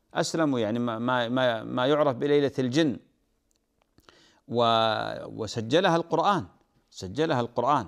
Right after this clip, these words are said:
حتى إنهم ولوا ع-، إلى أقوامهم منذرين، ولوا إلى أقوام منذرين، قالوا: "إنا سمعنا كتابا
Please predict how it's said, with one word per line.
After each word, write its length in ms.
حتى 400
إنهم 340
ولوا 380
ع-، 340
إلى 200
أقوامهم 960
منذرين، 520
ولوا 380
إلى 200
أقوام 420
منذرين، 420
قالوا: 340
"إنا 180
سمعنا 440
كتابا 580